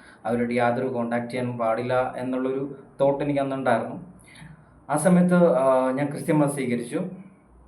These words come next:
പിന്നീട് കുറച്ച് കാലം ഞാൻ ക്രിസ്ത്യനായിട്ട് ജീവിച്ചു. അതിനുശേഷം എനിക്ക് മനസ്സിലായിട്ടുണ്ട്, അതായത് ഞാൻ വിശ്വസിച്ച ഒരു മതമുണ്ടല്ലോ, മുസ്ലിം മതം. So അത് തന്നെയാണ് കറക്റ്റായിട്ടുള്ള മതം എന്ന് ഞാൻ തിരിച്ചറിഞ്ഞ ഉടനെ ഞാൻ വീണ്ടും പഴയ പോലെ തന്നെ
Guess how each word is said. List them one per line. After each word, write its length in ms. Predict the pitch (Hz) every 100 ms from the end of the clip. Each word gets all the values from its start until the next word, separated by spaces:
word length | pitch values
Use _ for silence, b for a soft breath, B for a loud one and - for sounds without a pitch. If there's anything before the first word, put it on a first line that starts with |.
| _ _ _ _ - _
പിന്നീട് 260 | 139 135 139
കുറച്ച് 180 | 131 -
കാലം 140 | 127 127
ഞാൻ 80 | 127
ക്രിസ്ത്യനായിട്ട് 460 | 120 - 139 127 117 113
ജീവിച്ചു. 300 | 113 113 180 - - B B B B B -
അതിനുശേഷം 320 | 156 156 180 165
എനിക്ക് 160 | 160 160
മനസ്സിലായിട്ടുണ്ട്, 640 | 139 160 139 123 127 120 120 - - 127
അതായത് 300 | 123 123 123 120 120 117
ഞാൻ 160 | 127 143 - - 135
വിശ്വസിച്ച 500 | - 151 147 151 - _ _ _ - 160 156 151 143 143 135 139
ഒരു 100 | 139
മതമുണ്ടല്ലോ, 420 | 131 123 117 101 104
മുസ്ലിം 240 | 110 131 120
മതം. 180 | 117 - - -
So 80 | 123 123 B B -
അത് 100 | 127 147
തന്നെയാണ് 360 | 151 156 151 151
കറക്റ്റായിട്ടുള്ള 560 | 139 127 - 147 147 135
മതം 200 | 127 131 139
എന്ന് 180 | 135 135 135
ഞാൻ 100 | 135 143
തിരിച്ചറിഞ്ഞ 460 | 147 147 170 156 151
ഉടനെ 260 | 135 135 147 170 -
ഞാൻ 100 | 135 135 131
വീണ്ടും 260 | 131 135 131 B B B -
പഴയ 220 | 131 139 135
പോലെ 120 | 123
തന്നെ 140 | 123